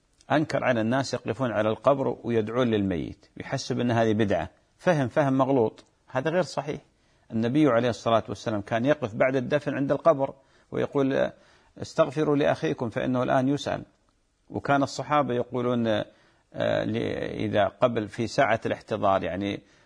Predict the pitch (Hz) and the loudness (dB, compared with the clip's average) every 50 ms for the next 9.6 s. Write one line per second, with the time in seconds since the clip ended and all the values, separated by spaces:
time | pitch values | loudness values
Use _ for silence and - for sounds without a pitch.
0 | _ _ - - 120 107 107 104 104 - - - - - 165 135 - 147 120 113 | _ _ -12 -4 -2 -2 0 0 -2 -4 -6 -8 -4 -4 -4 0 2 2 4 4
1 | 131 127 127 - - 127 120 131 147 147 143 131 127 127 127 127 143 127 123 120 | 6 4 2 2 0 -4 -2 0 0 0 2 2 2 2 2 2 2 2 2 2
2 | 120 120 117 - 143 135 135 127 - 127 120 127 131 131 127 104 87 92 110 113 | 2 2 2 2 2 2 2 2 0 -4 -2 0 0 0 0 0 -2 -2 -2 -2
3 | 117 123 - - - - 120 113 120 143 156 139 135 135 127 107 80 - _ _ | -4 -4 -6 -8 -6 -6 -6 -2 2 4 6 6 6 6 4 4 0 -4 _ _
4 | _ _ _ - 117 - - 123 113 110 104 120 127 135 131 123 117 123 120 107 | _ _ _ -14 -12 -8 -6 -6 -6 -4 -4 -2 0 2 2 4 4 4 2 2
5 | 85 - - _ - - 101 104 110 117 131 131 123 123 143 147 - - - - | 0 -4 -8 _ -6 -4 -4 -2 0 2 2 2 4 4 2 2 0 -2 -10 -6
6 | 143 131 135 131 127 120 117 117 117 113 110 - - 113 101 82 - _ _ _ | -2 2 2 2 2 0 -2 -2 0 0 -2 -2 -2 -4 -4 -4 -4 _ _ _
7 | _ _ _ _ _ _ - 113 131 143 135 117 107 101 95 92 - 147 127 123 | _ _ _ _ _ _ -4 -2 0 2 2 2 0 -2 -4 -4 -2 0 2 2
8 | 120 110 101 - - 107 101 101 - - 131 107 90 113 104 107 107 104 101 87 | 2 0 -2 -2 -4 -6 -6 -6 0 -2 -2 -2 0 -6 -4 -4 0 0 2 0
9 | 92 101 - 123 107 101 104 110 131 147 151 147 | 0 -2 -6 -6 -4 -2 0 0 0 0 0 -2